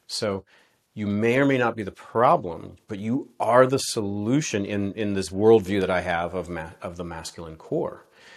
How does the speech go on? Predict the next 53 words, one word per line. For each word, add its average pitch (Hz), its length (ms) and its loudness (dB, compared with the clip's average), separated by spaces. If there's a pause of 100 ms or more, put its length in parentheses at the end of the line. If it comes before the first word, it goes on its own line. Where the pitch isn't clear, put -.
(180)
So 135 100 4
I 127 40 10
really 170 340 8
want 139 280 4
guys 113 340 0
to 107 100 -8
get 98 160 -8
focused 107 480 -6
on 95 160 -4
less 107 260 2
on 131 120 6
the 131 60 6
blame 101 440 2
and 95 100 -2
more 101 240 0
on 92 140 -2
who's 113 160 -4
gonna 120 160 -4
step - 340 -4
up. 107 220 -4 (360)
Because 139 240 4
what 147 200 10
guys 143 320 6
do 160 260 4
is 117 220 0 (200)
we, 127 380 -2
we 123 180 -4
go 127 260 8
into 156 200 4
the 127 100 0
blame 110 380 2
game 104 240 0
'cause 101 160 -8
we 113 60 -2
wanna 131 220 4
take 156 180 0
the - 80 -2
path 113 320 2
of 104 120 -4
least 98 240 -4
resistance. 87 600 -10 (320)
So 127 160 6
if 104 80 4
we 135 80 4
can 131 160 2
tell 151 220 6
ourselves 127 400 4
it's - 140 -8
her 185 140 4
fault, 95 380 2
then 104 160 -2
it's 90 240 -6
like, 110 240 0